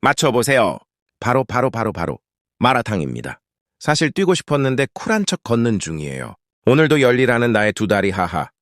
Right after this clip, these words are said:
마라탕 받으러 가는 길이 왜 이렇게 멀게만 느껴지는 걸까요? 카드를 찍어주고.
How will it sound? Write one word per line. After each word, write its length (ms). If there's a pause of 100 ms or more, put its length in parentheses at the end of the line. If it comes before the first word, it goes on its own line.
(340)
마라탕 480
받으러 340
가는 300
길이 320
왜 300
이렇게 300
멀게만 560
느껴지는 500
걸까요? 640 (380)
카드를 420
찍어주고. 640